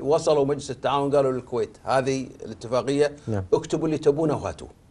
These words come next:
Speaker 1: فصاغوها وتم الاتفاق. عندنا الاتفاقية الخليجية لمكافحة الإرهاب، مهمة جدًا هذه في تاريخ الأمن الخليجي، وهي الآن اللي انطلق عليها وغطاها،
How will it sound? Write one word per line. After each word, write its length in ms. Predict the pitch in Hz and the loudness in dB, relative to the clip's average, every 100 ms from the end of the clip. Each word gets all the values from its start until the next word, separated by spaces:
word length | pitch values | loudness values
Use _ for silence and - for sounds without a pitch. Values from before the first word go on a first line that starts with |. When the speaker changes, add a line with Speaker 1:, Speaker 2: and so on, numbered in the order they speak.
| - - - - - - - - - | -20 -20 -20 -20 -20 -20 -20 -20 -8
Speaker 1:
فصاغوها 840 | 113 107 143 139 160 147 131 143 | -4 2 4 6 8 6 6 2
وتم 680 | 175 - 104 107 107 - 143 | 0 -2 0 0 -2 -2 -2
الاتفاق. 540 | 139 123 - 131 147 143 | -2 -4 -6 -2 0 0
عندنا 280 | 127 127 117 | -6 -4 -6
الاتفاقية 400 | - 113 117 131 | -8 -6 -4 -4
الخليجية 280 | 127 131 | -4 0
لمكافحة 380 | 143 143 131 117 | 0 2 -2 -4
الإرهاب، 320 | 104 135 131 - - 110 | -6 -6 -6 -8 -16 -14
مهمة 280 | 104 131 | -10 -6
جدًا 420 | 123 165 165 151 123 | -6 -4 -2 0 -4
هذه 100 | 107 | -8
في 100 | 98 | -8
تاريخ 420 | 104 104 95 - - - - | -6 -6 -8 -14 -20 -20 -14
الأمن 360 | 107 110 127 101 | -8 -4 -4 -6
الخليجي، 580 | 87 - 90 82 80 - - - - - | -10 -10 -10 -10 -14 -18 -20 -20 -20 -12
وهي 280 | 95 123 139 | -2 2 4
الآن 340 | 113 156 156 | 4 2 0
اللي 140 | 143 131 | 0 -2
انطلق 440 | 120 160 175 - | 0 2 2 0
عليها 580 | 113 135 139 127 123 120 | -2 0 0 0 -4 -6
وغطاها، 840 | - 92 117 - 135 139 120 117 | -10 -8 -4 0 4 4 2 -2